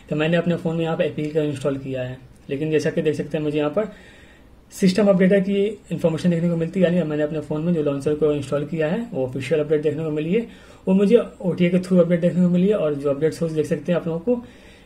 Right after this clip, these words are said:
यही system updater में देखने को मिल जाती है। और जैसा कि मैंने साढ़े दस बजे आप लोगों को इन्फॉर्मेशन दी थी बाईस तारीख को, मैंने अपने, अपने phone में इस application को, इस launcher को update किया था दस बज के छब्बीस मिनट में।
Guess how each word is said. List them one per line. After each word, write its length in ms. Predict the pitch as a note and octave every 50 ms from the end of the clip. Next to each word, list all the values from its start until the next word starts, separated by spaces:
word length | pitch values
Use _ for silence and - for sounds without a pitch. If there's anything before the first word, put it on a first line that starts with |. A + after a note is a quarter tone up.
| - -
यही 200 | F3+ G3+ A#3 A3
system 300 | - F3+ F3 - F3+ E3+
updater 260 | D#3+ E3 - F3 E3+
में 80 | E3+
देखने 180 | E3 D#3+ E3+ E3+
को 60 | E3
मिल 100 | D#3+ E3
जाती 180 | E3 E3 E3 G3
है। 60 | F3+
और 60 | D#3 D3+
जैसा 180 | D3 C#3 D3+
कि 60 | D3+
मैंने 200 | D#3 D3+ D3 E3
साढ़े 220 | D#3 - D3 C#3+ C#3+
दस 140 | D3 D3 D3
बजे 120 | D3+ D3+
आप 80 | D3 C#3
लोगों 140 | - D3
को 80 | D3 D3+
इन्फॉर्मेशन 420 | C#3+ C3 C#3+ C#3+ C#3 C#3 E3 D#3+
दी 80 | D#3 D#3
थी 240 | D#3 - A#3+ A#3+ A#3+ - - - - - - - - - - - - - - -
बाईस 300 | C#3+ B2+ D#3 F#3 F3+ -
तारीख 240 | G3+ F#3 G3 F#3+ F#3+
को, 140 | A#3+ C4 B3+
मैंने 340 | B3+ - - - E3+ E3+
अपने, 140 | E3+ F3 F3+ - - - - D#3+
अपने 180 | D3+ - F3
phone 180 | D#3+ - E3+ E3
में 100 | E3+ E3+
इस 200 | F3+ F3+ - - - A#3+ G#3
application 520 | - - - D#3 D3+ - D3 - F3+ F3+
को, 120 | F3+ G3 F3+
इस 180 | F#3 F#3 -
launcher 220 | E3 D3 D3 D3+ D#3+
को 100 | D#3 E3
update 260 | D3 D3 D#3+ D3+ -
किया 120 | - F3 E3+
था 200 | - A#3+ B3 B3 - - - - - - - - - - - - -
दस 180 | - E3 E3+ E3
बज 100 | E3+ F3
के 100 | F3+ G3+
छब्बीस 340 | F#3 - D#3 C3 D3 C#3 - C#3
मिनट 160 | B2+ B2 B2+
में। 220 | B2+ B2+ B2+ C3